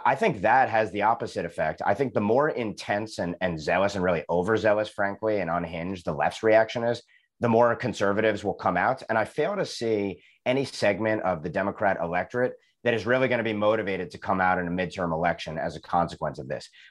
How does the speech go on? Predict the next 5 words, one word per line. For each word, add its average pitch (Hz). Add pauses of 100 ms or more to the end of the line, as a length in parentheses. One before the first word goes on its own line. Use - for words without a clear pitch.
(100)
I, 120
I 104 (480)
wholeheartedly 120
assume 104
that 92